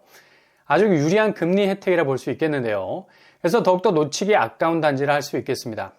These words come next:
최고의 입지와 최저 금리 혜택, 이건 지금 부동산 상황에선 가장 뛰어난 경쟁력이 될 수밖에 없는 거고요.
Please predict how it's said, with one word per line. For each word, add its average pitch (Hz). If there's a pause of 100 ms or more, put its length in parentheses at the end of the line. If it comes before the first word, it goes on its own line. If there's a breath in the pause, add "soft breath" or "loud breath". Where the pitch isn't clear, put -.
(120)
최고의 240
입지와 123
최저 202
금리 147
혜택, - (480 soft breath)
이건 208
지금 220
부동산 226
상황에선 220
가장 190
뛰어난 233
경쟁력이 156
될 170
수밖에 143
없는 156
거고요. 143